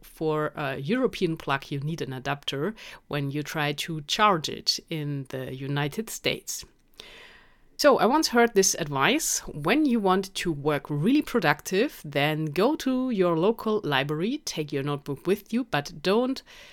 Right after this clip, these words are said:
take the cable with you, so you are forced to work very productive in this short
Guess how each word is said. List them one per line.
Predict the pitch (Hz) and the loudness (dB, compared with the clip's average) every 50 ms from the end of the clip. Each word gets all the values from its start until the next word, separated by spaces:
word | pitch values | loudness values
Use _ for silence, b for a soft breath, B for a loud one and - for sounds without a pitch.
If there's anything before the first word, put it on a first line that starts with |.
| B B B B B _ - | B B B B B _ -8
take | - - - 180 180 175 - - | -8 -2 2 2 2 2 -2 -10
the | 147 160 160 | -6 -6 -6
cable | 143 - - - 254 269 233 185 160 147 | -4 -4 -4 -2 0 0 2 2 2 0
with | 139 139 127 - - - - | 0 -4 -8 -8 -12 -10 -6
you, | 147 151 185 254 294 | -4 -2 -2 -2 -4
so | - - 202 185 185 | -2 0 2 2 2
you | 185 170 185 185 | 4 2 2 2
are | 185 190 | 2 0
forced | 190 - - - 254 269 285 285 - - - - - _ | -2 -6 -2 0 2 2 2 0 -2 -6 -8 -14 -18 _
to | - - - 185 | -8 -4 -2 0
work | 180 165 - 113 147 143 156 151 151 147 - | 0 0 -2 -4 -4 -2 0 0 0 -2 -4
very | - 147 165 220 269 294 | -4 0 2 2 2 0
productive | - - - 220 185 175 175 - - 180 170 - - | -2 -2 -2 0 0 0 -2 0 -2 -2 -2 -2 -6
in | - 156 143 139 139 | -8 -8 -6 -6 0
this | 196 226 233 | 0 0 2
short | - - - 196 190 185 | 2 0 2 2 2 0